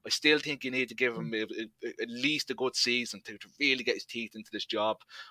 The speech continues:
Speaker 1: I think, um, people forget that
Speaker 2: Yeah.
Speaker 1: Stephen O'Donnell, after his first si-, even, even actually his first year in the job, people have called him for his head because of similar issues to what Tim's going through now. So I, I really do. I don't see any sense in getting rid of Tim,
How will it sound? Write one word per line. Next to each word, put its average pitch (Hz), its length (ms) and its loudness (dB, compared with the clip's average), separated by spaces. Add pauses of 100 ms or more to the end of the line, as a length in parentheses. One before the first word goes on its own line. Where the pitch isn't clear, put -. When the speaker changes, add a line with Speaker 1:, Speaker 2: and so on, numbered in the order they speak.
Speaker 1:
I - 40 -4
think, 147 320 2
um, 139 180 10
people 156 220 0
forget 135 340 6
that - 120 2
Speaker 2:
Yeah. - 40 2
Speaker 1:
Stephen 156 300 0
O'Donnell, 117 520 4
after 143 240 6
his 127 240 2
first - 380 -4
si-, - 220 0
even, 196 320 -4
even 190 260 -8
actually 110 200 2
his - 40 -8
first 104 300 -8
year 117 200 2
in 170 120 0
the 131 80 -10
job, 98 240 -2 (380)
people 127 260 -2
have - 100 -16
called 117 220 2
him 110 60 -8
for 95 100 -10
his 90 100 -12
head 117 240 -2 (720)
because 123 320 4
of 113 80 0
similar 113 320 0
issues 120 380 0
to 101 80 -8
what 95 160 -6
Tim's 107 300 -10
going 104 240 -4
through 98 240 -6
now. 107 260 -2
So 101 260 -4 (460)
I, 117 180 4
I 117 40 4
really 123 400 6
do. 123 280 6
I 113 60 2
don't 127 240 4
see 123 180 0
any 135 200 4
sense 120 340 4
in 117 100 -2
getting 127 260 2
rid 123 100 0
of 127 80 -4
Tim, 131 280 0